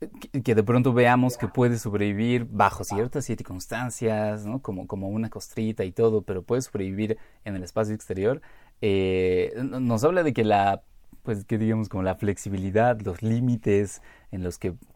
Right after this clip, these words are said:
puede haber seres vivos, eh, son muy grandes, ¿no? Eh, entonces creo que por eso también nos da a pensar de que, eh, si, si, como que si, si, si algún organismo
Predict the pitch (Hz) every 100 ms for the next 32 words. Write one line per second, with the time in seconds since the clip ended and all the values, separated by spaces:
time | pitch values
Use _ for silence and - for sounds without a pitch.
0 | - 110 110 107 110 - - - - 90
1 | 85 95 117 - 110 107 98 92 104 117
2 | 147 - - - - _ 101 90 87 87
3 | 85 85 85 - - 117 113 101 95 85
4 | 87 98 90 87 - - - - - -
5 | - _ _ 95 90 87 87 87 90 -
6 | 107 113 135 117 117 110 117 101 107 107
7 | 98 104 104 - - - 92 90 95 95
8 | 92 87 85 - - _ _ - 78 62
9 | - _ _ - - 110 123 - - 107
10 | 104 104 104 104 107 - _ _ _ _
11 | _ _ _ - _ - 127 131 123 120
12 | 135 - 139 139 143 135 135 123 123 127
13 | 143 165 165 160 160 156 139 _ 143 135
14 | 131 143 156 156 147 151 151